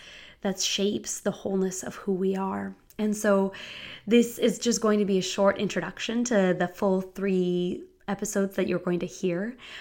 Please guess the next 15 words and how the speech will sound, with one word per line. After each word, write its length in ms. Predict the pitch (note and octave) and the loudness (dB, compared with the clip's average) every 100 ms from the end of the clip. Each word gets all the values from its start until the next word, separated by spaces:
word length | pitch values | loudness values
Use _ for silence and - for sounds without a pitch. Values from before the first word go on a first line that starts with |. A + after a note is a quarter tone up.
| - | -2
I'm 100 | G#3 | 4
releasing 420 | G#3 G#3 F#3+ A3 | 6 6 4 2
them 120 | F#3 F3+ | 4 4
all 220 | F3 F#3 | 4 2
today 480 | G#3+ F#3 E3 F3 A3+ | 0 -2 0 0 -2
for 200 | - F#3 | -4 -2
winter 280 | F3 E3 | -2 -4
solstice, 800 | E3+ - E3+ - - G#3+ A#3+ - - - - - | -8 -6 -8 -8 -6 -6 -8 -14 -18 -18 -18 -4
and 120 | G#3+ G#3+ | 0 2
they're 80 | |
really 440 | G#3+ A#3+ C4+ D4+ D4+ | 4 4 6 4 4
my 240 | A3+ G#3+ | 2 0
gift 420 | G3 G3+ G3 G3+ - | 2 2 0 -2 -4
to 100 | G#3 | -4
you, 720 | E3+ F3+ F3 F3+ F3+ G3+ | 2 2 4 2 -2 -6